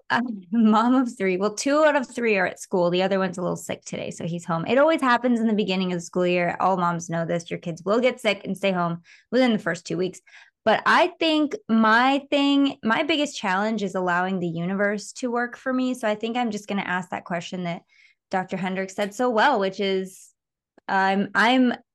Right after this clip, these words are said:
excited to receive any kind of help from the universe that it's willing to offer, and just let that be my daily, <laughs> my daily request. Like, any help you got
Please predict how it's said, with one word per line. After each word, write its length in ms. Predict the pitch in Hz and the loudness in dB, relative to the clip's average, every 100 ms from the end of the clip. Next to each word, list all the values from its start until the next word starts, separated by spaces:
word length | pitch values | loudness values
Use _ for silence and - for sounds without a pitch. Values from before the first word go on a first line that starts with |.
| - | -6
excited 760 | 214 214 - 226 254 277 262 240 | -6 -4 0 2 2 -2 -6 -6
to 180 | - 220 | -6 -4
receive 340 | 226 226 196 | -4 -4 -2
any 220 | 190 214 | -2 -2
kind 220 | 214 208 | -4 -4
of 60 | 208 | -4
help 300 | 185 175 - | -2 -4 -4
from 140 | 190 | -6
the 80 | 180 | -4
universe 480 | 170 170 165 170 - | -4 -4 -4 -6 -8
that 140 | 170 165 | -8 -8
it's 160 | 165 | -8
willing 240 | - - - | -10 -10 -10
to 140 | - | -10
offer, 400 | - 170 - 175 - - - | -10 -10 -10 -14 -14 -20 -12
and 100 | 180 | -6
just 200 | 185 190 | -4 -2
let 220 | 180 180 | -2 0
that 260 | 185 175 - | -2 -4 -4
be 420 | 170 170 170 165 _ _ _ _ _ _ _ _ _ _ - | -4 -2 -2 -6 _ _ _ _ _ _ _ _ _ _ -4
my 160 | 196 180 | -2 0
daily, 480 | 180 170 170 170 - - - - 285 370 | -2 -2 -2 -4 -8 -14 -12 -6 0 0
<laughs> 480 | 370 359 - - | 2 -2 -4 -4
my 180 | 285 277 | 2 4
daily 380 | 240 240 202 226 | 6 4 4 2
request. 520 | 196 190 - - - | 2 0 0 -2 -2
Like, 160 | 190 180 | -2 0
any 300 | 214 277 359 | 2 2 4
help 260 | 339 339 330 | 6 4 4
you 160 | 311 | 2
got 300 | 277 226 170 | 4 4 2